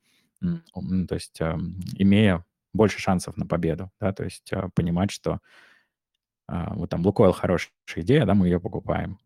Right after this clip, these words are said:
а, дойдет до ближайших там целей, получим дивиденды, не получим. Ну, то есть дивиденды реинвестируем.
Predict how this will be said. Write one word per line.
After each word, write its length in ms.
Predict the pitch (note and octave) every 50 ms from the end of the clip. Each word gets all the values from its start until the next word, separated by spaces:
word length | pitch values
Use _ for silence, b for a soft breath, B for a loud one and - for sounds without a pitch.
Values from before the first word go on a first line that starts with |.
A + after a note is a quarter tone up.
| _ -
а, 380 | E2 E2+ E2+ E2 E2 - - -
дойдет 440 | - - - F2+ F#2+ G2 F#2+ G#2+ F#2+
до 100 | F2 F2
ближайших 440 | D#2+ F#2+ F2+ F#2+ F#2 E2+ - - D#2+
там 160 | - F2 E2+
целей, 420 | - - A#2 B2 D3 D#3 C3+ A#2 G#2
получим 400 | - F#2 F#2+ F#2+ - - - E2+
дивиденды, 480 | E2 E2+ E2 E2 F2+ A#2 C#3 D#3+ B2+ F#2+
не 100 | F2+ F#2
получим. 540 | - E2+ E2+ F#2+ B2 C#3+ - - G2 F#2 - _ _ _ _ _ _ _ _ _ _ _ _ _ -
Ну, 60 | A#2+
то 60 | G#2 G2
есть 100 | D#2+ E2+
дивиденды 380 | F2 F2+ F2+ G#2 A2+ A#2+ G#2 F#2
реинвестируем. 720 | F#2 F2+ F#2 F#2 E2 E2+ - - - E2+ F2 - - F#2+